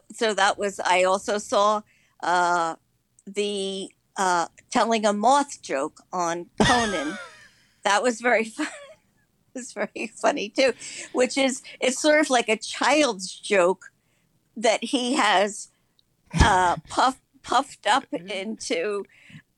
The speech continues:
Speaker 1: uh, a, a, a real joke, uh, I'll say. And the, the thing that it, that about him is that he smiles all the way through himself.
Speaker 2: Yeah.
Speaker 1: He's not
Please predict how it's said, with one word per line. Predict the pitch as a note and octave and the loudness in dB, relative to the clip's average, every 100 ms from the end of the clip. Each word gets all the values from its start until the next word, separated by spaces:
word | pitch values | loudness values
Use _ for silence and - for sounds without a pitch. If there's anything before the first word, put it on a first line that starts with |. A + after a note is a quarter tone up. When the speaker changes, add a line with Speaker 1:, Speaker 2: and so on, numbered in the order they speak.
| _ _ | _ _
Speaker 1:
uh, | A#2+ A#2+ - C2 A#1+ D#2 - - _ - | -14 -12 -14 -18 -14 -12 -14 -18 _ -2
a, | G#3 G#3 - - - | 0 0 -6 -20 -4
a, | G3+ A3+ - - | -2 -2 -2 0
a | G3+ A3 | 0 4
real | C4+ C4 | 4 4
joke, | G3+ - A#3 D#3+ D#3+ - - _ F3+ | 2 0 2 2 -2 -16 -20 _ -4
uh, | D3 | 0
I'll | F#3+ F#3 | 2 0
say. | - G3+ C3 E3+ - - | 0 0 0 -2 -8 -6
And | F#3+ F#3 F#3 - _ _ _ _ _ _ | 0 0 -2 -12 _ _ _ _ _ _
the, | A3+ G#3+ - | 0 0 0
the | A#3+ A#3 | -6 -6
thing | - G#4+ A#4 | -2 -2 0
that | C#4 G#3+ - | 0 -2 -2
it, | - _ | -4 _
that | A3 A#3 - | -2 -2 0
about | G#3+ G#3 A#3 C#4+ D4+ | -2 -2 0 0 0
him | A#3+ F#3 G3 | -2 -6 -6
is | G3+ | -2
that | G#3+ - _ - | -2 -2 _ -10
he | D#4+ | -8
smiles | D#4+ - D4 E4 E4 A#3 G#3+ | -8 -4 0 4 4 2 -4
all | A3 A3 | -4 -4
the | A3 A#3 | -2 -4
way | F3 G#3+ | -4 -4
through | - B3 A#3 A3 _ _ _ | -6 -2 -2 -4 _ _ _
himself. | C4 A3 - D#4+ D4+ D3+ - - _ _ | -6 -6 -6 0 0 0 -4 -20 _ _
Speaker 2:
Yeah. | B2+ A2+ G#2 - | 2 4 4 2
Speaker 1:
He's | D4 - | 0 2
not | E4+ | 0